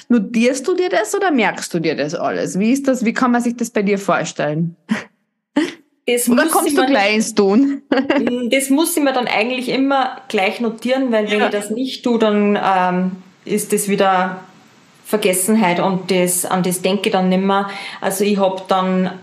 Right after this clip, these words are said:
Speaker 2: schon da auch eher kreatives Chaos, sag ich jetzt
Speaker 1: Ja.
Speaker 2: einmal. Entweder ich notiere mir's am Handy in meinen Notizen oder ich hab ein Notizbüchlein mit oder so und schreib mir's da rein.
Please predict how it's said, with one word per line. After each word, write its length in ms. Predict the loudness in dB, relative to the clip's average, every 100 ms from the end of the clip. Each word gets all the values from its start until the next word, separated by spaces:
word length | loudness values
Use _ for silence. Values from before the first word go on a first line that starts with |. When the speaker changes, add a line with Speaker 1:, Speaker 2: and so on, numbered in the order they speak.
| -18 -10
Speaker 2:
schon 460 | -2 2 2 0 -4 -2
da 60 | 0
auch 340 | 2 2 0 0
eher 300 | 2 2 0
kreatives 680 | 0 -2 0 -4 -2 -4
Chaos, 400 | 0 2 2 0
sag 180 | -2 0
ich 100 | 0
jetzt 100 | 2
Speaker 1:
Ja. 80 | 0
Speaker 2:
einmal. 320 | 0 0 -2 -6 -14 -16 -4
Entweder 380 | -2 -2 0 0
ich 80 | 2
notiere 340 | 0 -2 -2
mir's 240 | 0 -2 -2
am 260 | -2 0
Handy 420 | 0 0 0 0 -2 -2
in 140 | -2 0
meinen 280 | 0 0
Notizen 680 | -2 -2 -6 -6 -2 0 0 -4 -12 0
oder 220 | 2 2
ich 140 | 2
hab 200 | 2 0
ein 220 | 0 0 0
Notizbüchlein 1500 | -2 -4 -6 -6 -4 0 0 0 -4 -4 -2 0 0 2
mit 220 | 2 2 0
oder 140 | 0
so 180 | -2 0
und 200 | 0 0
schreib 240 | -2 -2 -2
mir's 220 | -4 -4
da 120 | -4
rein. 440 | -2 -2 0 -2